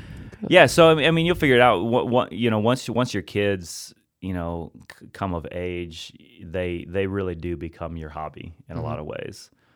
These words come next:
Speaker 1: Um, I mean, you, you have your own things that you enjoy doing.
Speaker 2: Yeah.
Speaker 1: But all of those things really do get put on hold for the sake of,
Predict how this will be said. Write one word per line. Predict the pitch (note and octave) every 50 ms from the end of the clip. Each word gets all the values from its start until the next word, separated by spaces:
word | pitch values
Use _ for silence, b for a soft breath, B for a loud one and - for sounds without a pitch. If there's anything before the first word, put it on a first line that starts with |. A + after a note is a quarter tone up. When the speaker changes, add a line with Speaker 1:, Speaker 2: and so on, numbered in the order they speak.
| b b b b b b
Speaker 1:
Um, | F2+ E2+ E2 D#2+ D#2 D#2 D#2+
I | E2
mean, | F#2 F#2 F#2 F#2
you, | F#2+ F#2+ F#2+
you | F#2+ F2+ F#2+ G2+ G2+
have | F#2+ E2+ E2 E2
your | D#2+ E2 - -
own | E2 E2 E2
things | E2 - - F2 E2+ F2 D#2
that | E2+ D2+
you | E2 E2+
enjoy | F2 E2+ E2 D2+ D#2+ D#2+ E2 E2
doing. | E2+ D#2+ D#2+ E2+ F2+ F#2+ G#2 A2 A2+ A2
Speaker 2:
Yeah. | G#2 F#2+ G2+ b b b b -
Speaker 1:
But | F#2+ F#2+ -
all | - F#2 G2 G2+ G2+
of | G2 E2
those | F#2 F2+ F2+ F2 -
things | - - F#2 F2 F2 E2+ E2+ D#2+ D#2+ - - D#2
really | D2+ D#2+ F2 E2+ E2+
do | E2+ D#2+ E2+ E2+ E2
get | D2 E2+ - -
put | - F#2 E2
on | D#2 D2+ D2+ D2
hold | - - E2 D#2 D2+ D#2 D2 - _
for | - E2
the | D#2+ D#2
sake | - - D#2+ D#2+ D#2+ E2
of, | D2+